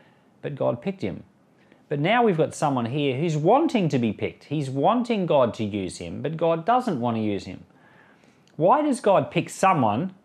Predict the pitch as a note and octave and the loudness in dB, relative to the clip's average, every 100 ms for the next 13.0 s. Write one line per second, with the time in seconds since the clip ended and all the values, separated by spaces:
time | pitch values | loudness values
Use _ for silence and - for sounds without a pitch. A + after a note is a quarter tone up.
0 | _ _ _ - G2+ C3+ C3 B2 A#2 G#2 | _ _ _ -8 0 2 2 -2 -2 -2
1 | G2 E2+ G#2 D3 A2+ C3 D3+ D#3 E3 D3 | -2 -4 -6 -8 -6 -6 -6 -2 0 0
2 | B2 - C3+ - A#2 G3 - - - - | -4 -14 -16 -6 0 2 2 -2 -6 -2
3 | C3+ A#2 G#2 G2+ C#3 C3+ D3+ B2 E2 - | 0 0 -2 -2 -4 -2 -2 -2 -4 -8
4 | - _ _ - - _ _ _ _ _ | -20 _ _ -20 -20 _ _ _ _ _
5 | _ A2+ - F3 F#3 C3+ - - G3 F#3+ | _ -6 2 2 4 2 -2 2 4 4
6 | C#3 A#2+ G#2+ A2 - G#2+ G#2 G2+ F#2 D3 | 4 0 2 0 -2 -4 -2 -2 -2 -6
7 | - G#2 F#2+ - - A2 A2+ G#2+ - G#2 | -10 -8 -8 -8 -4 -2 -2 -4 -6 -4
8 | G2+ G2+ G2 G2+ B2+ A#2 G2+ F#2 F#2+ F#2+ | -4 -6 -8 -6 -4 -2 -4 -4 -8 -4
9 | F2+ F#2 F2+ A2 E2 - - _ _ _ | -4 -4 -4 -2 -2 -6 -20 _ _ _
10 | _ _ _ _ D#3+ D#3+ D#3+ C#3+ C3 - | _ _ _ _ -4 -2 0 2 2 0
11 | D3+ F3 - _ _ _ _ _ _ _ | -2 -2 -4 _ _ _ _ _ _ _
12 | - - B2 G#2+ A2 G#2+ G2 A2 C3 | -14 -4 -2 0 -2 -2 -2 -4 -6